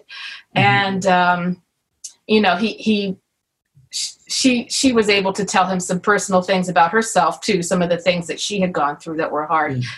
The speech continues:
Speaker 2: And so that this friendship just developed so much over time, and it's really interesting to follow.
Speaker 1: Um, he had so few women friends in the first place, it
Speaker 2: Mm.
Speaker 1: seemed like. At least that's the
Speaker 2: Yeah.
Speaker 1: impression I, I get from, if, unless there's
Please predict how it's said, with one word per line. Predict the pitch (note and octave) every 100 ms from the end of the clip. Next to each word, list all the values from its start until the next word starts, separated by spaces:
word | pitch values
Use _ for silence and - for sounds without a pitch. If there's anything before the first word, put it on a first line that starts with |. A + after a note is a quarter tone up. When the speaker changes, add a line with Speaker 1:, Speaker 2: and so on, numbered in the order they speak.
| - G3
Speaker 2:
And | G3+
so | - B3+ A3 G#3 - - -
that | A#3
this | A#3+ A#3 -
friendship | C#4+ C#4 G#3+
just | G3 F#3
developed | G3 F3+ G3 -
so | - F#3+
much | F3+ F3
over | F3+ E3+ E3
time, | - A#3+ F#3+ E3 D#3+
and | E3 E3 D#3+ D#3+
it's | F3 E3+ - -
really | G#3+ G#3+ E3+
interesting | E3+ F3+ E3+ - E3
to | C#3+
follow. | - E3+ D#3+ - - _ _ _ - - - - - _
Speaker 1:
Um, | - D3 C3+ B2+
he | C#3+ G#3
had | F#3 D3
so | - G3+ G3
few | - F3 F3+ E3 D3+ C#3 C3+ - _ _ _ _ _
women | D3 E3 E3+ B2
friends | - D3 D#3 B2 A2+
in |
the | A2+
first | B2 F#3+ -
place, | - -
it | F3+
Speaker 2:
Mm. |
Speaker 1:
seemed | - A#2+ A2+
like. | F2+ C3 D#3 - _ D3+
At |
least | D3+ D#3+
that's | D#3 D3
the |
Speaker 2:
Yeah. | B2
Speaker 1:
impression | B2+ C3 B2+
I, | B2 B2 B2+
I | C3
get | A#2+ G2+
from, | - A#2+ B2
if, | G#2
unless | - B2 B2
there's | A#2+ A2 -